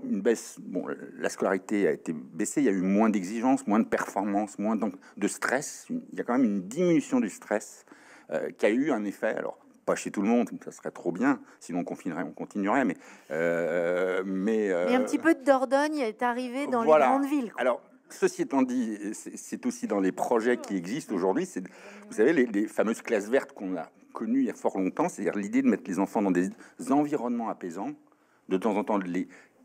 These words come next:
Speaker 1: hyposensorialiser, hein, de les mettre, euh, que, euh, reste aujourd'hui, reprendre une actualité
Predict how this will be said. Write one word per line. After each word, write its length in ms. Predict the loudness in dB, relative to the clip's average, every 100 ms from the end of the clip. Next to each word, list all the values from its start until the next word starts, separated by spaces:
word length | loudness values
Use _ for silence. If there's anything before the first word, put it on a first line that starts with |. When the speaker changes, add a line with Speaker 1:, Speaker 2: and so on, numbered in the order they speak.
| _ _ _ _ _
Speaker 1:
hyposensorialiser, 1300 | -10 -4 -4 2 0 0 -6 -4 -2 -2 -2 -4 -6 _ -12
hein, 80 | -8
de 80 | -6
les 80 | -6
mettre, 320 | -8 -8 -8
euh, 60 | -6
que, 200 | 0 0 0 -8 -6
euh, 140 | -2 0
reste 340 | 2 0 -2
aujourd'hui, 540 | -6 -6 -6 -6 -6 -6
reprendre 500 | 0 0 2 2 6
une 120 | 6
actualité 720 | 4 0 0 0 0 -2 -2